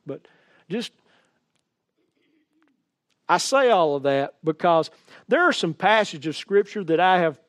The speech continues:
heard taught and I've heard, uh, preached, and th-, and they were, the, the people that did it, did it with the right heart. There was no motive of, of, of, you know, wickedness or anything like that.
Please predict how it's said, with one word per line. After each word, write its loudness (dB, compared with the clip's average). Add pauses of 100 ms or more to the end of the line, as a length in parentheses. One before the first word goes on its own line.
heard -2 (140)
taught 0
and -6
I've -2
heard, -4 (360)
uh, -6 (160)
preached, -4 (340)
and 2
th-, -2
and 2
they 0
were, 0 (200)
the, -8 (640)
the -2
people 2
that -4
did 2
it, -2 (640)
did 2
it 0
with -2
the -4
right -2
heart. 0 (180)
There 0
was 0
no 0 (460)
motive 0
of, 0
of, -6
of, -6 (560)
you -2
know, 2
wickedness 0
or -2
anything 0
like 0
that. -4